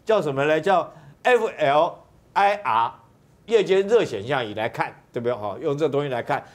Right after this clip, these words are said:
晚上的话，哦，这个一，一目了然，看得清清楚楚。结果买了几套，全国买了十套，然后有三套从老外岛去，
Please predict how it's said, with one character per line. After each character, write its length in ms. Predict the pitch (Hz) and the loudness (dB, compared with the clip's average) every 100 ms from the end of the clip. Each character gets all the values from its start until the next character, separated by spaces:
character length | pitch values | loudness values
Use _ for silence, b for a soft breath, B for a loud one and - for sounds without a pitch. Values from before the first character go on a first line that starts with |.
| 139 | -8
晚 140 | 127 127 | -4 -2
上 120 | 170 | -2
的 80 | 139 | -2
话， 240 | 147 143 - | 0 -2 -2
哦， 180 | 117 - _ | -8 -8 _
这 100 | 127 | -8
个 140 | 135 135 | -6 -6
一， 180 | 143 160 | -8 -4
一 80 | 185 | -4
目 180 | 196 190 | 0 0
了 180 | 120 104 | 0 -2
然， 100 | 120 | -6
看 160 | 151 | -4
得 80 | 143 | -4
清 160 | 123 135 | -6 -8
清 160 | 131 113 | -8 -8
楚 120 | 110 | -12
楚。 140 | 92 - b b | -12 -18 b b
结 120 | 185 | -2
果 40 | |
买 160 | 180 135 | -2 0
了 100 | 135 | -2
几 180 | 139 95 | -4 -6
套， 200 | 120 110 95 | -4 -4 -6
全 340 | 95 147 175 196 | -10 -4 -4 -4
国 320 | 151 120 - B _ | -2 -2 -4 B _
买 160 | 120 | -6
了 120 | 123 131 | -4 -6
十 240 | - 120 | -8 -12
套， 320 | 127 151 - b b - | -4 -4 -4 b b -6
然 140 | 147 | -2
后 60 | 185 | 0
有 120 | 135 | -2
三 220 | - 175 | -2 -2
套 140 | 175 | 0
从 180 | 143 139 | -2 -2
老 120 | 131 | -2
外 120 | 131 110 | 0 -2
岛 180 | 90 | -6
去， 220 | 82 117 | -14 -16